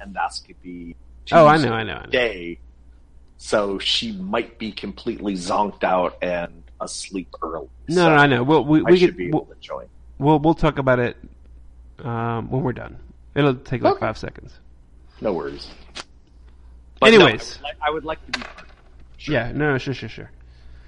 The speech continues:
Speaker 2: So anyway, the point is that, uh, regardless of, uh, whatever we're offered, um, unless I'm, uh, um, unless I'm outvoted by, uh, all the Legion,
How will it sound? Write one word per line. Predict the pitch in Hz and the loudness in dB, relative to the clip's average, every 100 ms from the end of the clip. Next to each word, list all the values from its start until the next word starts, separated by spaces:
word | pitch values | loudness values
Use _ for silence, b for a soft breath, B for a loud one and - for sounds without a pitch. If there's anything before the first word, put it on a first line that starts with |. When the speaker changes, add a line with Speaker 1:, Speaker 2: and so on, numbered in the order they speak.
| b b | b b
Speaker 2:
So | - 180 156 | 2 6 8
anyway, | 180 165 | 8 6
the | 151 | 4
point | 151 220 202 | 6 8 10
is | 147 131 | 8 8
that, | 143 127 | 6 8
uh, | 123 120 117 | 8 4 2
regardless | 123 139 143 135 131 - | 0 0 0 -2 -4 -8
of, | 120 127 120 117 | -4 -4 -4 -2
uh, | 113 113 | -2 0
whatever | 117 117 117 117 113 | -2 -2 -2 -4 -4
we're | 113 104 | -6 -4
offered, | 113 113 - 117 117 127 b b b b b | -2 -2 -2 -6 -6 -10 b b b b b
um, | - 110 104 104 - | -2 -2 -2 -4 0
unless | 139 135 143 135 - | 2 4 4 4 2
I'm, | 120 120 117 113 | 4 4 4 0
uh, | 113 113 110 95 - | 0 -2 -4 -6 -2
um, | 120 120 | -2 2
unless | 135 143 151 160 | 4 4 4 4
I'm | 131 117 120 - - - - - | 2 2 -4 -12 -20 -20 -18 2
outvoted | 151 135 127 127 139 156 156 170 - 139 | 4 4 4 4 6 2 0 -6 -12 -12
by, | 120 123 120 120 117 | 0 4 4 2 0
uh, | 117 113 110 | -2 -2 -2
all | - 127 | 0 0
the | 127 | 0
Legion, | 123 123 127 120 120 | -2 -2 -2 -2 -4